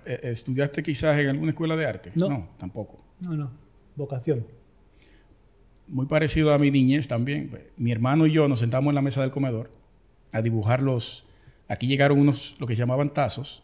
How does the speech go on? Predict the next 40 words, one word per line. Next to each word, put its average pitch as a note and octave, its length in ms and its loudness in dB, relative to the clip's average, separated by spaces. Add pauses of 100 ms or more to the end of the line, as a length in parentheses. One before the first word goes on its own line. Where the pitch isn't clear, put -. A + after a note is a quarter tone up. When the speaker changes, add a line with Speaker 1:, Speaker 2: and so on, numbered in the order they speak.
Speaker 2:
Ajá. C3+ 260 -8 (440)
Speaker 1:
Eran A#2+ 180 -2
rueditas C3 360 0
dentro C3 280 0
del, B2+ 240 0
del, A#2 400 -8
de - 80 -20
la G#2+ 140 -16
papita. C#3+ 560 -2 (1080)
Y A#2 260 2 (120)
comenzábamos B2+ 500 2
a - 20 -12
colorear C3 300 4
los B2+ 120 2
Looney B2+ 240 2
Tunes B2 500 -4 (480)
y A#2 120 -2
los A2+ 100 2
Marvel A2+ 420 0 (680)
en A#2 180 2
un C#3+ 140 4
cuaderno. G#2+ 500 2 (260)
<laughs> C#3 240 -8
Y F#3 80 -6
ahí A2 580 -4 (360)
nos A#2+ 100 -4
desarrollamos B2+ 540 4
bastante. G2 460 -2 (760)
Entonces D3+ 320 6
entras E3 220 8
a E3 40 10
la E3 40 10
universidad. D3 640 8
¿En C#3 140 6
qué F3+ 100 4
universidad D#3 400 6
estudias F#2+ 380 0
en, F2+ 100 -10
en G#2 120 -4
España? E2+ 360 -10